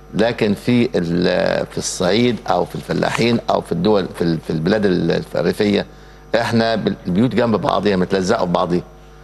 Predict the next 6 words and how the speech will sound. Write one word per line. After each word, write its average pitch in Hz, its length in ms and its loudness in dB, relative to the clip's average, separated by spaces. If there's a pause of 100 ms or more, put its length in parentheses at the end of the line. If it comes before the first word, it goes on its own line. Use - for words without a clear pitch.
(120)
فالناس 104 340 2
بيفوتوا 117 380 0
على 101 120 2
بعضيهم 92 440 2
الصبح - 420 -2 (460)
وبعدين 101 600 2